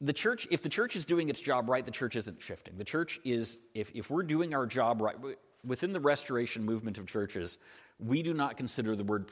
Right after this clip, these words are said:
primitive an insult. Our goal is primitive Christianity. Our goal is first century New Testament Christianity.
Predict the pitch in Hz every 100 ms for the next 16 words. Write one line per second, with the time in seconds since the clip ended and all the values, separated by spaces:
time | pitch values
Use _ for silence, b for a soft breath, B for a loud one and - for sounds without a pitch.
0 | - 139 113 - 98 90 92 92 - 76
1 | - - b b _ 107 127 147 127 120
2 | 123 117 113 - - 117 110 110 101 104
3 | - 95 90 85 76 - 95 117 117 110
4 | 110 104 B B B - 95 - - -
5 | - 165 160 - - 147 127 135 127 120
6 | 120 B - 117 147 160 160 - 139 127
7 | - 135 - 120 110 110 113 113 113